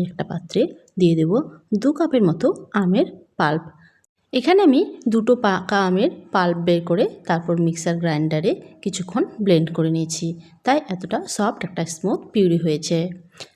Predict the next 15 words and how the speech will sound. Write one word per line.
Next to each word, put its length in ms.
দিয়ে 180
দেব 160
এক 100
কাপের 280
মতো 240
ময়দা, 400
দিয়ে 260
দেব 180
আধা 260
কাপের 240
একটু 200
বেশি 240
সুজি, 360
দিয়ে 280
দেব 120